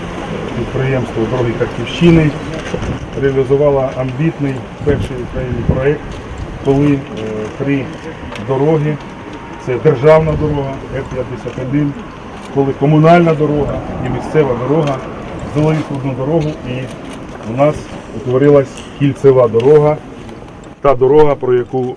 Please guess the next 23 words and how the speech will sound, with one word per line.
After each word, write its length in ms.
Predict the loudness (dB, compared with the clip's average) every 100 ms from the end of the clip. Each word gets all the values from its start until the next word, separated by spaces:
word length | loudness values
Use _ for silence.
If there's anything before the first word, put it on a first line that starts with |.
| -8
мріяла 540 | -6 -2 0 2 0 -2
вся 100 | -6
Лозова 440 | -6 -2 0 0 -2
багато-багато 880 | -2 -2 -4 -6 -6 -4 -4 -4 -2
років. 400 | 2 2 2 -8 -16 -18 -18 -8
На 100 | -6
сьогоднішній 760 | -2 0 2 0 -2 -2 -4 -4 -12 -14 -16 -20 -20 -16 -6
день 260 | -2 0 -2 -8 -8
це 80 | -6
дійсно 380 | -6 -8 -6
такий 380 | -8 -8 -8 -10 -10 -16 -16 -10
амбітний 500 | -8 -6 -8 -8 -12 -10
перший 300 | -8 -8 -10
проєкт 300 | -6 -4 -4 -6
в 40 |
Україні. 500 | 0 2 2 2 -4 -6 -10 -8 -8 -6
Ми 160 | -2 2
його 180 | 2
зробили. 580 | 2 0 2 2 2 0 -6 -16 -20 -16 -6
І, 300 | -2 0 -2 -4
звісно, 360 | -6 -6 -6
все 140 | -4 -4
починалось 600 | -4 -6 -4 -2 -4